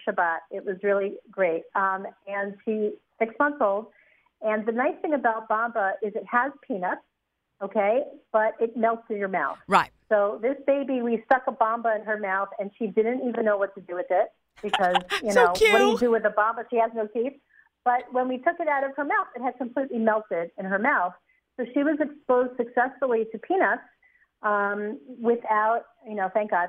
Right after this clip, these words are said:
Speaker 1: no allergic reaction. But that way we are preventing her, hopefully, from having that allergy.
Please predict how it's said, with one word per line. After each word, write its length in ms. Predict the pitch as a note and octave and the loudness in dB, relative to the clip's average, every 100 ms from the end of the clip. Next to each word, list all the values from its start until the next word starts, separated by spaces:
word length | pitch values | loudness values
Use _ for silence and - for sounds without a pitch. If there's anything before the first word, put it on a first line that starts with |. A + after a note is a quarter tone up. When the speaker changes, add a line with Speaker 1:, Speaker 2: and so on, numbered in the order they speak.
| F#3+ G3+ | -6 -4
Speaker 1:
no 200 | G3+ A#3 | -4 0
allergic 320 | G#3 G#3+ A3+ | -2 -2 -2
reaction. 580 | A#3+ C#4+ F4 - G#3 G3+ | 0 0 -2 -2 -4 0
But 120 | G#3+ G#3 | -2 0
that 200 | G#3+ A3 | 0 0
way 280 | A#3 G#3+ G#3+ - | 0 0 -2 -6
we 220 | G#3 A3 | -4 0
are 220 | G#3 G3 G3 | 2 2 0
preventing 600 | G3+ F#3 G#3 G#3 A3 G3 | -6 -2 -2 -2 -6 -2
her, 300 | F#3 F3+ F3+ - _ _ | 0 -2 -6 -20 _ _
hopefully, 480 | B3 B3+ B3 G3+ G3 G3 | -4 -2 0 2 0 0
from 140 | G3+ | -2
having 560 | F#3+ G#3+ G#3 G#3+ G3 F3+ | 0 0 0 -4 -6 -2
that 220 | F3 F3 - | -2 -2 0
allergy. 720 | G3+ A3 A3 A3 D#3+ E3 | 0 0 -4 -8 -12 -12